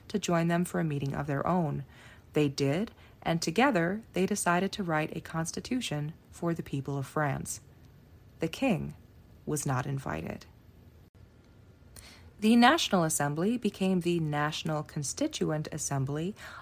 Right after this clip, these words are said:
on July ninth of seventeen eighty-nine. Three days later, the king fired Jacques Necker.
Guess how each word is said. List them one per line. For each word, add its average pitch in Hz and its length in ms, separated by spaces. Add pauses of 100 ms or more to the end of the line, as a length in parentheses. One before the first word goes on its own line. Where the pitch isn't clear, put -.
on 180 200
July 180 340
ninth 165 380
of 175 340
seventeen 151 580
eighty-nine. 139 680 (720)
Three 233 280
days 240 260
later, 190 480 (760)
the - 60
king 196 560
fired 151 440
Jacques 143 360
Necker. 147 340